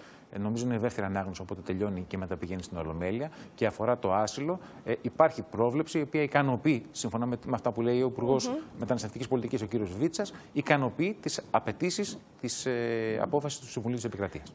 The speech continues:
Speaker 2: Ένα τελευταίο ερώτημα για να πάω να ακούσω και το ρεπορτάζ του Γιώργου και τις εκτιμήσεις, ε, που έχουν στην αξιωματική αντιπολίτευση. Ε, γιατί χρειάστηκαν, ε, μεταφορά τόσο μεγάλων δυνάμεων ασφαλείας και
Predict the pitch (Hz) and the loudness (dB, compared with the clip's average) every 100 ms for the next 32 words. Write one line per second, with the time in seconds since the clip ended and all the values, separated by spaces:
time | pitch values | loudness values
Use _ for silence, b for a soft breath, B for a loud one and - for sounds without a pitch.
0 | - 254 277 254 226 269 262 262 254 233 | -2 2 4 4 4 4 4 2 2 2
1 | 220 247 247 247 233 220 208 208 233 233 | 2 4 4 4 4 6 6 4 0 0
2 | 233 220 208 202 196 190 214 214 220 196 | 0 0 2 4 4 2 2 2 2 6
3 | 196 196 196 226 226 214 214 - 202 214 | 6 6 4 2 2 0 -2 -2 0 2
4 | 226 220 214 - 214 202 208 214 214 214 | 0 -2 -4 4 6 6 6 4 4 -2
5 | 202 - 196 190 196 196 190 214 220 208 | -2 -2 -2 -2 0 0 0 0 0 2
6 | 196 190 190 202 185 - 226 - 180 - | 2 2 2 0 -2 2 2 2 -2 -4
7 | 180 202 220 226 220 359 381 359 285 - | -4 -2 2 2 4 0 4 6 6 2
8 | - 208 208 - - 113 175 214 214 208 | 0 0 -2 -14 -8 -6 0 2 2 4
9 | 208 208 202 214 208 202 196 190 190 190 | 4 6 4 2 0 0 2 4 2 2
10 | 185 185 180 180 185 - 180 175 190 185 | 0 0 0 -2 -2 2 2 4 4 4
11 | 175 - 190 | 2 2 2